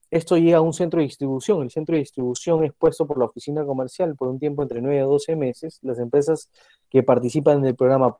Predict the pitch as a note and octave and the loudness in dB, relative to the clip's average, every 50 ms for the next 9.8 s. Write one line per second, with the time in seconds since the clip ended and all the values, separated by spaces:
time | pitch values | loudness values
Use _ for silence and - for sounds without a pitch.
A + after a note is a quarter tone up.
0 | - - C3+ C3+ C#3 C3+ C3 B2 A2+ G#2 A2 - - B2 A2 - - B2+ C3 C3 | -2 0 2 2 2 2 2 0 0 -2 -4 -2 0 0 0 0 -2 0 2 4
1 | B2 A2+ G#2+ G#2 A2+ C3 C#3+ _ _ _ _ - A#2+ B2 B2 A#2 - D#3+ F3+ E3 | 4 2 2 0 -2 -2 -4 _ _ _ _ -2 0 2 2 2 4 4 2 4
2 | E3 E3+ - - F#3 D#3 B2+ G#2+ - C#3 D3+ D3 - - - - - E3 F3 F3 | 4 2 2 6 4 4 4 6 4 0 0 0 -6 -20 -16 -4 0 4 6 6
3 | F3+ F3+ F3 - - F3 D3 - C#3 C3+ D#3 E3 D#3+ E3 D#3+ D3+ D3+ D3 - E3+ | 6 6 4 4 2 2 4 4 4 6 6 4 4 2 2 2 2 0 0 0
4 | D#3+ D3+ C3+ B2 - D3+ C#3+ C#3+ D3+ D#3 D3 C#3 C#3+ - B2 A#2 A2+ - - D3+ | 0 0 0 -2 -2 -4 -4 0 0 0 0 0 -2 -2 -2 -2 -2 -2 0 0
5 | D3 C#3+ D3+ D3 _ _ _ - - _ _ - - C#3+ C3 C3+ B2+ B2+ B2+ C#3 | 0 0 0 -4 _ _ _ -20 -20 _ _ 0 4 4 4 6 6 8 8 8
6 | D3+ D3+ D3 - - D3 C3 - - C#3 D3 D3 - D#3+ C3+ D#3 D3+ - E3+ D3+ | 8 6 2 0 2 0 2 4 6 4 4 4 2 -2 -2 -2 -2 -2 -4 -4
7 | C3 - E3 E3+ D#3+ E3+ E3+ D#3 C#3 B2 A#2+ A#2+ B2+ C#3+ D3 D3 - E3+ C#3 - | 0 2 2 2 4 4 2 2 2 0 0 2 4 4 4 4 2 0 -2 -2
8 | - - D#3 D3+ C#3+ - - - C3 A#2+ A#2+ B2 C3+ C3 B2+ C3+ F3 A3+ - D#3 | 2 2 4 4 4 0 -6 -2 0 2 2 4 4 4 6 4 2 0 0 -2
9 | C#3 B2+ A#2+ - D#3 D#3+ F3 F3+ F3+ F3 F3 E3 D3+ D3+ E3 F3+ | -2 -2 0 2 2 2 2 2 0 -2 -2 -2 -2 -2 -2 -4